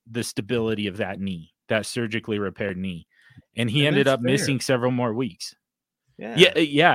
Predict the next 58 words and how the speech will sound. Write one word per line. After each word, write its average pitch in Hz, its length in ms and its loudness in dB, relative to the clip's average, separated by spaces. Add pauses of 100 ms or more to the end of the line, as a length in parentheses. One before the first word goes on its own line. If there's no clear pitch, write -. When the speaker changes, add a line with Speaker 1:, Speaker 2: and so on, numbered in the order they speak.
Speaker 1:
absolutely. 110 600 -2
I, 110 140 -2
I, 123 300 -6
I 123 100 -2
think 143 260 -4
we 131 100 -2
would 127 140 0
all 117 160 4
be 127 140 -2
the 113 120 -4
same 117 300 -4
way. 101 320 -8 (380)
And 127 160 -2
the 117 60 0
first - 420 0
time 131 260 2
you, 123 220 -2 (200)
y-, 131 200 -12
you 127 160 -2
know, 104 100 -2
the 107 80 -2
first - 380 -4
time 151 300 0
that 127 120 -4
you, 113 480 -4 (400)
that 131 80 0
you 123 160 -6
plant 123 520 -6
that 127 260 -4
leg 123 340 0
and 107 180 0
cut, 127 380 -4 (320)
it's 117 240 -2
gonna 117 300 -2
scare 123 400 -4
the 113 100 -4
shit 131 280 -2
out 131 120 0
of 135 60 -4
you. 151 200 -4
The - 100 -10
first - 340 -6
time 135 240 -2
you 120 320 -4
take 139 280 0
a 113 80 2
hit 135 380 -2
to 147 120 -4
that 147 220 2
knee, 165 280 -2
it's - 160 -10
gonna 127 160 -2
scare 123 300 -4
the 117 100 -4
shit 120 240 -4
out 123 160 0
of 139 80 -6
you. 143 100 -4